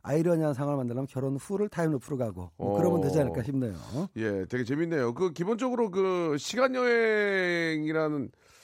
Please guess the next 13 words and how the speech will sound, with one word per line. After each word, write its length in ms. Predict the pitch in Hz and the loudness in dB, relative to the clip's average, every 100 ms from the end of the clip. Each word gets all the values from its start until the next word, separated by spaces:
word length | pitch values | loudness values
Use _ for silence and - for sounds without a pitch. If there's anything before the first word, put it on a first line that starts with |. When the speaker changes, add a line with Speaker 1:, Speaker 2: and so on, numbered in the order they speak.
| - - _ - | -20 -20 _ -4
Speaker 2:
그 160 | 135 | 0
어떤 180 | 139 143 | 0 -2
주제를 280 | - 175 220 | 2 2 4
가지고 260 | 220 190 151 | 4 4 4
영화를 260 | 151 185 | 6 4
만들면 380 | 180 147 165 165 | 2 2 0 -2
기본, 760 | - 175 226 226 220 208 180 147 | 2 4 6 6 4 2 0 -4
기본빵입니까? 640 | 170 185 214 214 285 247 | 0 2 6 6 8 8
Speaker 1:
아, 40 | |
그럼요. 140 | 269 262 | 8 8
Speaker 2:
일단, 160 | 262 147 | 8 6
일단 160 | - | 4
기본빵인가요? 680 | 160 160 165 165 110 98 | 4 2 4 2 4 0